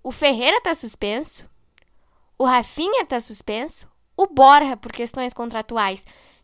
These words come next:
ele não vai jogar, o Grêmio teria que pagar uma multa de um milhão de reais, o Grêmio já falou que não vai pagar, mas o Borja cavou um cartão ontem justamente porque ele não ia poder jogar, então,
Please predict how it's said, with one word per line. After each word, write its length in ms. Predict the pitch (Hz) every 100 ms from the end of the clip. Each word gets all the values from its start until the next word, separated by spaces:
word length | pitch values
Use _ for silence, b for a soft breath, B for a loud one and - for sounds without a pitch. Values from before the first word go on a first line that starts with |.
| b
ele 140 | 208 220
não 200 | 233 262
vai 180 | 247 247
jogar, 320 | 226 226 254
o 40 |
Grêmio 260 | 214 214 214
teria 200 | 226 220
que 60 |
pagar 280 | - 220 220
uma 100 | 226
multa 340 | 220 233 240 214
de 140 | 202
um 100 | 294
milhão 280 | 349 277 262
de 120 | 240
reais, 340 | 233 214 233
o 40 | 220
Grêmio 240 | 214 220
já 100 | 220
falou 260 | 220 220 214
que 120 | -
não 160 | 240 311
vai 180 | 277
pagar, 420 | 269 254 220 214 - B B B
mas 160 | - 240
o 80 | 247
Borja 500 | 220 233 254 262 220
cavou 380 | - 269 226 262
um 60 |
cartão 380 | 320 277 - 262
ontem 320 | 240 247 240
justamente 680 | 208 262 - 339 269 262 -
porque 280 | - 220 240
ele 140 | 226
não 180 | 226 226
ia 120 | 220
poder 300 | - 233 208
jogar, 400 | 220 254 233 277
então, 460 | 269 214 202 233